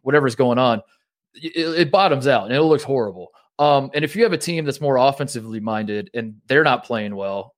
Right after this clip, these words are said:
uh, it, it's more appealing, I guess, as a fan, like, uh, to have an off night, to have a team that's so offensive minded not play well. It's like, eh, it's, that's, that was a, that's all right. We just weren't making shots. Or you kinda come up with, like, these, a-, and, and I think, like, having that context of,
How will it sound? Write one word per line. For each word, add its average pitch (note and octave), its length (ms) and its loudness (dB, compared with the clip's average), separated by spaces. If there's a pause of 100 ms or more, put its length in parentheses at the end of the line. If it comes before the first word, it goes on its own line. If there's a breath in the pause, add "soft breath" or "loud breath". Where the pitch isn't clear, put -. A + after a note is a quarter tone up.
uh, A#2+ 320 0
it, B2+ 160 -6
it's D3 160 -6
more D#3 540 4
appealing, D3+ 540 0
I F3 60 2
guess, F#3 360 0
as D3+ 160 -4
a F3 60 -4
fan, F#3 440 -4
like, D3 140 2
uh, C#3 140 0
to D3+ 100 -4
have D#3 160 2
an C#3+ 80 0
off C#3+ 260 2
night, D#3+ 260 0
to D#3 60 -2
have D#3 120 2
a C#3+ 80 -4
team D#3 260 -10
that's C#3+ 160 -6
so C#3 180 0
offensive C3+ 440 0
minded B2+ 300 -4
not A#2+ 200 -4
play A#2+ 160 -2
well. C#3 200 2
It's C3+ 120 -4
like, B2+ 240 -2 (420 soft breath)
eh, G#4 280 2
it's, F#4 140 -2
that's, E4 340 -2
that E4+ 160 -2
was C#4 140 2
a, A3+ 80 4
that's B3 240 -2
all D3 80 4
right. C3+ 220 2
We D3+ 60 -4
just D3+ 160 -6
weren't E3 140 0
making D#3 220 0
shots. C3 420 0
Or - 20 -2
you D3 60 -4
kinda F#3+ 200 0
come D#3+ 200 0
up D#3+ 120 2
with, D3+ 120 0
like, C#3 100 2
these, C3 220 -8 (360 loud breath)
a-, D3 240 0 (160)
and, F3 300 2
and E3+ 140 2
I E3 80 4
think, G#3 260 -2
like, E3 380 2 (360)
having F3+ 320 0
that C#3+ 220 2
context B2+ 600 -4
of, A2 300 -8